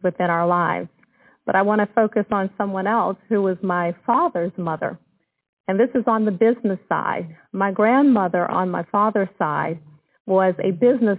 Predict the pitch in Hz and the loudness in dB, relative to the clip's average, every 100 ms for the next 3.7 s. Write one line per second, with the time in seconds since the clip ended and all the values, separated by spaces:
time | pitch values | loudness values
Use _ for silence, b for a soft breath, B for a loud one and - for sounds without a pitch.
0 | - - 165 - 175 170 160 - 190 214 | -4 0 0 0 -2 -4 -6 -4 0 0
1 | 214 180 190 185 185 180 156 151 - 175 | 0 0 0 2 0 -2 -4 -4 -10 -12
2 | _ _ _ - 196 185 202 - 233 240 | _ _ _ -8 -4 0 0 2 4 4
3 | 240 220 202 214 202 180 | 4 2 2 2 0 -6